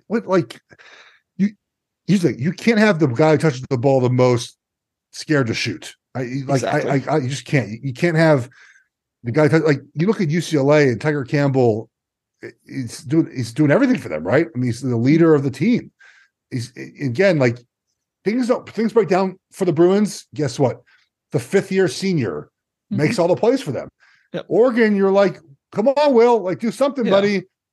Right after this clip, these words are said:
Speaker 1: And nothing happens. And that's, like, the difference between winning and losing at that level, especially in tournament time. Like, the best teams in tournament time, point guards, man, guys have the ball in their hand every single possession. And Oregon just didn't have that this year. I, otherwise, I thought they had some good, good players, but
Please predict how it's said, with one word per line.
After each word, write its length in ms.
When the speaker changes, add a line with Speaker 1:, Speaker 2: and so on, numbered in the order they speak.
Speaker 1:
And 120
nothing 220
happens. 340
And 80
that's, 140
like, 140
the 80
difference 360
between 280
winning 240
and 100
losing 300
at 140
that 140
level, 220
especially 300
in 60
tournament 380
time. 280
Like, 260
the 80
best 240
teams 220
in 60
tournament 320
time, 340
point 240
guards, 300
man, 280
guys 160
have 100
the 60
ball 200
in 60
their 160
hand 240
every 200
single 220
possession. 580
And 440
Oregon 300
just 120
didn't 160
have 180
that 180
this 180
year. 340
I, 120
otherwise, 460
I 40
thought 160
they 80
had 160
some 100
good, 240
good 220
players, 360
but 280